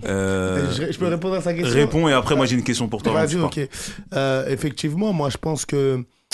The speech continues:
Speaker 2: euh, l'école, euh, même il y a pas longtemps, j'ai fait une émission avec une prof où on parlait de la justice des mineurs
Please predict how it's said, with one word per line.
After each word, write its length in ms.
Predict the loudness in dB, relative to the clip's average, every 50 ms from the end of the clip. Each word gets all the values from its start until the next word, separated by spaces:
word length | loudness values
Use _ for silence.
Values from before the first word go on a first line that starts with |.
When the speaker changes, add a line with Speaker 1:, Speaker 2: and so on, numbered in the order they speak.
| -14 -14 _ _ -8 -4
Speaker 2:
euh, 360 | -2 0 0 0 0 -2 -2
l'école, 500 | -2 -2 -2 -2 0 0 0 2 0 0
euh, 460 | 0 -2 -2 -2 -4 -4 -6 -6 -8 -8
même 200 | -6 -4 -4 -2 -2
il 40 | -2
y 20 |
a 40 | -2
pas 160 | -2 -2 -2
longtemps, 340 | -2 -2 -4 -2 -2 -2 -2
j'ai 140 | -2 -4 -4
fait 100 | -6 -4
une 100 | -4 -4
émission 340 | -2 -2 -4 -2 -2 -2 -2
avec 280 | 0 -2 -4 -4 -6
une 160 | -6 -6 -6 -6
prof 460 | -6 -6 -4 -2 -2 -2 -4 -6 -10 -8
où 200 | -4 -4 -2 -2 -2
on 60 | -4
parlait 360 | -4 -4 -2 -2 -2 -2 -2
de 280 | -2 -2 -2 -2 -2 -2 -2
la 120 | -4 -4
justice 360 | -4 -6 -6 -6 -6 -6 -4 -4
des 120 | -4 -4
mineurs 420 | -2 -2 -2 -2 0 -2 -2 -4